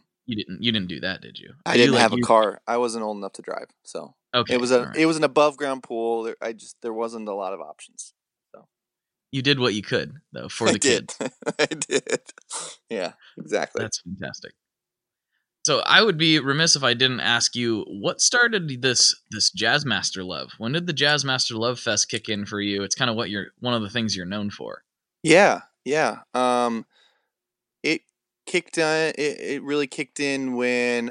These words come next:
Speaker 2: uh, I bu-, I bought my first Jazzmaster. Um, I was, I was in a band called Minor Characters for,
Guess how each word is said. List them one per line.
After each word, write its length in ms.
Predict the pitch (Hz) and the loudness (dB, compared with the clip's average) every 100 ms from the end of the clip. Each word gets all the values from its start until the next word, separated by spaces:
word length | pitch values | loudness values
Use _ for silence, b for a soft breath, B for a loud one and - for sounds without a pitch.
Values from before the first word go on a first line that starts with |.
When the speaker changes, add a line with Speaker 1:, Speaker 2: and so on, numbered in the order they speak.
| - | -6
Speaker 2:
uh, 540 | 117 113 113 113 110 - | -4 -2 -2 -2 -4 -4
I 80 | 113 | -8
bu-, 180 | 107 | -4
I 120 | 107 110 | -4 -2
bought 260 | 107 101 | -2 -2
my 100 | 113 | -6
first 400 | 110 110 113 - _ - | -8 -8 -8 -10 _ -2
Jazzmaster. 760 | 107 156 117 85 - 85 87 - - | 0 0 -2 -6 -10 -10 -12 -10 -2
Um, 480 | 110 117 113 104 - _ _ _ _ _ - | 0 0 -2 -6 -10 _ _ _ _ _ -8
I 160 | 147 135 | 0 0
was, 440 | 120 120 110 - - - | 2 2 0 -4 -6 -2
I 80 | |
was 100 | 120 | 0
in 100 | 123 | 2
a 60 | 127 | 0
band 580 | 120 117 120 120 117 117 | 2 2 4 2 0 -6
called 240 | - 113 113 | -6 -2 0
Minor 220 | 113 110 | 0 -2
Characters 480 | - 113 101 113 110 | -2 -2 -2 -4 -4
for, 340 | - 107 104 | -4 -4 -6